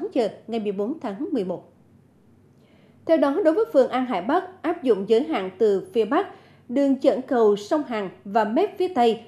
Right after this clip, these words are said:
đường Cô Quyền đến giáp ranh phường Nại Hiên Đông. Đối với phường Nại Hiên Đông, áp dụng toàn bộ phường.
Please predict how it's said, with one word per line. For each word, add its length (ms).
đường 220
Cô 260
Quyền 200
đến 360
giáp 180
ranh 240
phường 380
Nại 280
Hiên 160
Đông. 220
Đối 160
với 200
phường 200
Nại 180
Hiên 160
Đông, 220
áp 220
dụng 240
toàn 240
bộ 200
phường. 260